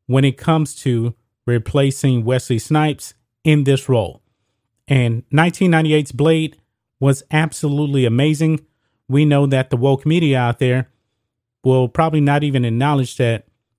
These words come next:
Wesley Snipes, a black man, uh, actually starred in comic book movies, you know, because we're in a different era now where everything has to be the first and everything like that. But now Wesley Snipes has come out and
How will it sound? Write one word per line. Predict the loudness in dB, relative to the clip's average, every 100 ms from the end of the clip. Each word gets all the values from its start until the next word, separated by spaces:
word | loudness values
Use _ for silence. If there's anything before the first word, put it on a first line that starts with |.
| -8
Wesley | -4 -2 -2
Snipes, | -2 0 0 0
a | -2
black | 0 2 2 2
man, | 2 2 0 -4 -12 _ _ _ _
uh, | -4 -2
actually | -2 -4 -4
starred | -2 0 2
in | 0 -2 -6 _ _
comic | -14 0 2 2 0
book | 0
movies, | 2 0 -2 -10 -2
you | 0
know, | 0
because | -2 0 0
we're | 2
in | 0
a |
different | 0 -2 0
era | 0 0
now | 0 0
where | 0 0 -2 -6 _ _ _ -4
everything | 0 2 0 -2
has | 0 -2 -4
to |
be | -6
the | -6
first | -4 -2 -2 -2
and | -2 -2 -4 _ _ -4
everything | -2 0 0
like | 0 0
that. | -2 -2 _ _ _ _ _ _ _ _
But | -2
now | 2 2 0
Wesley | -2 -2 -2
Snipes | 0 0 -2
has | -2
come | 0 2
out | 0 -2
and | -2 0 0 -2